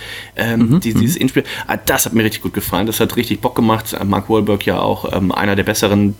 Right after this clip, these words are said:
Speaker 1: und hat man auch direkt noch mal ein bisschen Werbung, er hat, bringt jetzt auch irgendwie einen Film raus, ne? Also das hat er natürlich nicht gemacht, weil er so großer W W E-Fan ist oder, äh, sonstiges, sondern, ähm, das war quasi nochmal Werbung für ihn, hat mir aber sehr gut gefallen, hat auf jeden Fall Lust gemacht. Damit würde ich sagen,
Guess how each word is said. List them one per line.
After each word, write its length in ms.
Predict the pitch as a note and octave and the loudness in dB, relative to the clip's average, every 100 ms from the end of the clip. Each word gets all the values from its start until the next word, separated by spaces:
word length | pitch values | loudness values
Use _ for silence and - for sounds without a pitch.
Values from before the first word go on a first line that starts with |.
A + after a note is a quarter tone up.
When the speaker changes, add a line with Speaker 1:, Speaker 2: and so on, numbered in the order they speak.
| - | -6
Speaker 1:
und 480 | F#2 F#2 F#2 F2+ | -2 2 2 0
hat 80 | - | 0
man 80 | F#2+ | 0
auch 80 | F2+ | 0
direkt 240 | - - | -2 0
noch 60 | G2+ | 0
mal 80 | F#2 | 0
ein 20 | |
bisschen 240 | - F#2 - - | 0 -2 -4 -2
Werbung, 240 | A2 G2+ - - | 0 0 -6 -4
er 120 | G#2+ | -4
hat, 100 | - | 0
bringt 160 | G#2+ F#2 | -2 -2
jetzt 100 | - | -4
auch 80 | |
irgendwie 200 | - E2+ | -2 -2
einen 80 | D#2+ | -2
Film 200 | - E2 | 0 -2
raus, 240 | - - - | -2 -6 -2
ne? 80 | |
Also 160 | F2 F2 | -2 -2
das 140 | F2+ | -4
hat 80 | G2 | 0
er 60 | F#2 | 0
natürlich 200 | F2+ F2+ | 0 -2
nicht 160 | F#2 | -2
gemacht, 260 | - F#2 - | -2 -4 -4
weil 80 | F#2 | -4
er 80 | F#2 | -4
so 80 | |
großer 280 | F#2 G2 F#2+ | -4 -4 -2
W 100 | F#2+ | 0
W 100 | F#2 G#2 | 2 2
E-Fan 220 | A#2+ G2+ | 0 0
ist 200 | G2+ - - - - | -2 -4 -8 -12 -6
oder, 500 | - G2 G2 F#2 F#2 | -2 2 2 2 2
äh, 40 | F2+ | 2
sonstiges, 460 | G2 A2 G2+ G2+ | 0 0 -2 0
sondern, 300 | F#2 F#2+ F#2+ - - - - - | 0 0 0 -4 -12 -14 -12 -4
ähm, 340 | E2+ E2 E2 _ - - | -2 -2 -6 _ -16 -10
das 180 | - - | -8 -6
war 60 | - | -8
quasi 340 | - D#2+ E2+ - | -6 -4 -4 -6
nochmal 200 | F2 E2+ | -6 -2
Werbung 220 | G2 G2+ | 0 0
für 120 | G2 | 2
ihn, 180 | D#3 F#3+ - - | 2 0 -2 -4
hat 180 | - - | -2 -2
mir 80 | |
aber 140 | - F#2+ | 0 2
sehr 120 | G2 | 0
gut 140 | F#2+ | -2
gefallen, 340 | - - F#2 F#2+ | -6 -4 -2 -2
hat 280 | F2 - - | -4 -6 -8
auf 120 | - | -4
jeden 140 | F2 F2 | -4 -4
Fall 280 | E2 D#2+ - - - - | -4 -4 -6 -14 -16 -6
Lust 380 | F2+ A#2 D3 - | 0 2 2 2
gemacht. 360 | G3 - - - - _ _ _ _ - - - | -2 -2 -8 -16 -20 _ _ _ _ -10 -8 0
Damit 320 | F3 G#3 - - | 0 0 -2 -2
würde 100 | A#2+ | 0
ich 60 | |
sagen, 260 | G#2 D3+ | 2 0